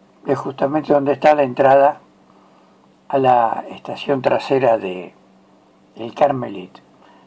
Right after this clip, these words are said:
Acá ne-, encontramos una, una, una vieja conocida de los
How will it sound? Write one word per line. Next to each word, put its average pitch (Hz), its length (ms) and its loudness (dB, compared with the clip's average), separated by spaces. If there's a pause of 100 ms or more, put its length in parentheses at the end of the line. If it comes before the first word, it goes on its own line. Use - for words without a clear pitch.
(180)
Acá 202 380 0
ne-, 165 260 -6
encontramos 196 420 -4
una, 175 220 2
una, 165 240 2
una 165 260 2
vieja 160 320 -2
conocida 147 540 -2
de 120 120 -6
los - 300 -16